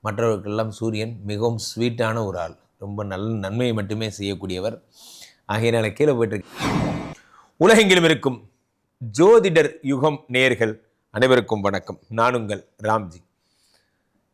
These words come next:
இன்னைக்கு நம்ம ஒன்பது கிரகங்களும் தரும்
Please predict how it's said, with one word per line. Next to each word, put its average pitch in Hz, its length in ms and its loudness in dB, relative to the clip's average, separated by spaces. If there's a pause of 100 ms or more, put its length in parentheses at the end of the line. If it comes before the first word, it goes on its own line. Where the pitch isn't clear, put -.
(120)
இன்னைக்கு 151 280 0
நம்ம 120 380 -2 (380)
ஒன்பது 170 720 2
கிரகங்களும் 139 720 2
தரும் 107 280 -6